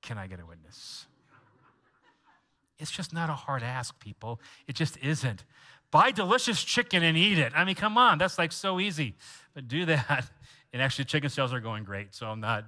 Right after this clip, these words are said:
I'm not trying to beat anybody up. But I'm just trying to say, like, this is part of what we're doing, and we really want our church to be, have a heart and a passion to do that. Well, we do, listen, do you love what we do here? Come on. Do you love what we do here at Redemption? Yeah, I wanna do that here.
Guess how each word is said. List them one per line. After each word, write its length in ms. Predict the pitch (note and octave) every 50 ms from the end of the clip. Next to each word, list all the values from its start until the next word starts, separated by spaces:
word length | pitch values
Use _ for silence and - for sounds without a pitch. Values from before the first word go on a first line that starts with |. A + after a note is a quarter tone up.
| A2+
I'm 160 | A2+ A2 A2 G#2+
not 220 | G#2+ G#2 G#2+ G2+ G#2+ - - _ _ -
trying 160 | A#2 A2 G#2
to 40 | G#2
beat 140 | G2+ A2
anybody 360 | G#2+ G#2 G2+ G#2+ G2+ G2+ G2+ G2+
up. 200 | G2+ G2+ - _ _ - - - - _ _ _
But 100 | - A2
I'm 120 | A#2+ B2+
just 100 | B2 A2+
trying 160 | - C3+ A#2+ A2+
to 60 | -
say, 120 | - B2+
like, 140 | A#2 A2+ A2
this 180 | G#2+ C3+ - -
is 120 | B2+ -
part 240 | - - C3+ B2+ B2
of 80 | A2
what 100 | A#2+ A#2
we're 80 | A#2 A#2
doing, 240 | A2 A2+ A#2 A2 G#2
and 80 | G2+
we 60 | G#2 A2
really 320 | G#2 A2 B2 B2+ B2+ B2+
want 200 | A#2 A#2 A#2+ A2+
our 80 | A2+ A2
church 400 | - - - - A#2+ A2 - -
to 80 | - G#2+
be, 100 | G#2 F#2+
have 140 | F#2+ -
a 60 | G2+ G2
heart 340 | - - C3+ C3+ C#3 C3+ - -
and 120 | A2 A2
a 60 | A2
passion 600 | - - - - G#2+ G#2 G#2 - - G#2+ G#2 G2+ G2 _ _ - - - - _ _
to 80 | -
do 200 | A2 G#2+ A2+ G#2+
that. 200 | G2 G#2 G#2 G2+
Well, 140 | G2+ G#2+ G#2+
we 160 | G#2+ B2 C#3+
do, 300 | C#3 C3 D3 C#3+ C3+ C3+ A#2+
listen, 320 | B2+ B2 - - A2 G#2
do 80 | G2+ A2+
you 80 | A#2 A2
love 160 | A2+ D3 E3+
what 120 | A3 G#3
we 80 | A#3 A3+
do 160 | F3 A#3 A3+
here? 280 | G3 G#3 G#3+ G#3+ A3 G3
Come 180 | - - F3 C3
on. 100 | G2 - - - - -
Do 80 | - D3
you 40 |
love 140 | B2+ - F#3
what 100 | A3 A#3
we 120 | G#3 G#3 F3+
do 100 | G#3 F#3
here 180 | D3 F3+ F3+
at 80 | D#3 C#3+
Redemption? 480 | C#3+ C3 D3 C3+ - - A#2 G2 F#2 - _ _ _ _ _ _ _ _ _ _ _ _ _ _ _ _ _ -
Yeah, 80 | C3 A#2+
I 80 | C#3+
wanna 220 | E3+ F#3 F#3 F3 D3
do 80 | D#3+
that 140 | D3+ C3 A#2
here. 420 | G#2 B2+ C#3 D3 F3 A3+ C4+ A#3+